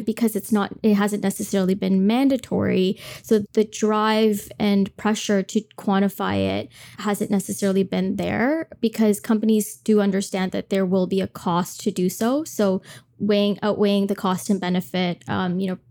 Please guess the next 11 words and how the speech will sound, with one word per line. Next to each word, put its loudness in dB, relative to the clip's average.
prior, 2
um, -2
kind 2
of 0
lean 4
towards -2
not 2
necessarily 0
quantifying 0
it. -2
So 2